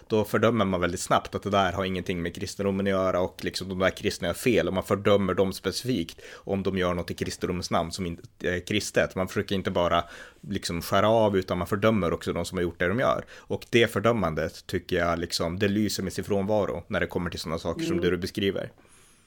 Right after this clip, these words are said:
Speaker 2: Verkligen.
Speaker 1: Mm.
Speaker 2: Mm, och också så skulle man ju vilja höra så här,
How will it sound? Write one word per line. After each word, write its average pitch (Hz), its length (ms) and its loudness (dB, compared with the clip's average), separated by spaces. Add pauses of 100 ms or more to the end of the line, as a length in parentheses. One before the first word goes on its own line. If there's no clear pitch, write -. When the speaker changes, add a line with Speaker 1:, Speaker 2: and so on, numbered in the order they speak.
(800)
Speaker 2:
Verkligen. 165 580 -4 (680)
Speaker 1:
Mm. 95 280 -2 (440)
Speaker 2:
Mm, 190 260 4
och 214 340 10
också 240 240 8
så 262 120 4
skulle 247 240 0
man 226 120 6
ju 220 60 4
vilja 208 180 8
höra 190 380 8
så 190 60 6
här, 170 200 8